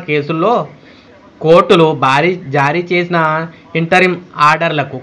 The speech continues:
కౌంటర్ వెంటనే వేయాలని నోడల్ అధికారి వరప్రసాద్ను అయితే ఇక్కడ మన కలెక్టర్ గారు అయితే ఆదేశించడం జరిగింది. హైకోర్టులో కేసులు త్వరితగతిన పరిష్కారం అయ్యేలా చూడాలన్నారు. ఇటీవల కురిసిన వర్షాలకు మనకు మూడు వందల యాభై లేఅవుట్లో అంతర్గత రహదారులు దెబ్బతిన్నందున మరమ్మతులు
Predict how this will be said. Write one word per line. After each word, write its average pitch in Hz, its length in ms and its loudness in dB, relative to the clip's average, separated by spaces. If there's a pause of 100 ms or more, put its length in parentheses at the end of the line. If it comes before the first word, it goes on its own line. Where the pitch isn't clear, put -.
కౌంటర్ 165 480 0
వెంటనే 151 380 0 (140)
వేయాలని 143 480 0 (200)
నోడల్ 156 380 2
అధికారి 160 380 0
వరప్రసాద్ను 147 580 -2
అయితే 139 220 -4
ఇక్కడ 165 180 -2
మన 143 100 -2 (100)
కలెక్టర్ 139 340 -2
గారు 156 120 4
అయితే 151 120 -6 (120)
ఆదేశించడం 147 540 -2
జరిగింది. 117 300 -4 (360)
హైకోర్టులో 185 520 -2 (120)
కేసులు 160 380 -4
త్వరితగతిన 160 480 -2 (100)
పరిష్కారం 147 520 -2
అయ్యేలా 151 360 0
చూడాలన్నారు. 135 580 0 (420)
ఇటీవల 202 340 2 (100)
కురిసిన 175 300 -2 (120)
వర్షాలకు 160 500 -2 (560)
మనకు 160 200 -2 (100)
మూడు 165 180 2
వందల 165 220 2
యాభై 160 140 -2 (100)
లేఅవుట్లో 170 640 0
అంతర్గత 165 340 -2
రహదారులు 156 480 0 (100)
దెబ్బతిన్నందున 151 720 -2 (120)
మరమ్మతులు 160 460 -2